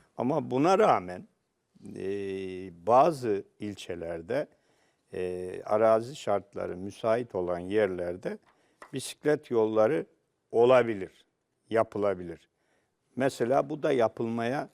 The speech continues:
aslında başlamış. E, Kadir Topbaş Bey'in zamanında bu çalışma başlamış. Bu arada Kadir Topbaş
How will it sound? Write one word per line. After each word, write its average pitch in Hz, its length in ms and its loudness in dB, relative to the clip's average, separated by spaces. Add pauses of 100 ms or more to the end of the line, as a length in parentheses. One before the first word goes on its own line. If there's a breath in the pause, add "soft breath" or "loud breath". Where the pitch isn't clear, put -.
(140)
aslında 117 520 -4
başlamış. 107 640 -2 (640 soft breath)
E, 95 320 -4
Kadir 104 280 -2
Topbaş 101 600 -4
Bey'in 90 220 -6
zamanında 90 680 -8
bu 98 200 -6
çalışma 92 580 -6
başlamış. 90 600 -8 (440 soft breath)
Bu 117 80 -4
arada 110 260 0
Kadir 101 320 -10
Topbaş - 640 -6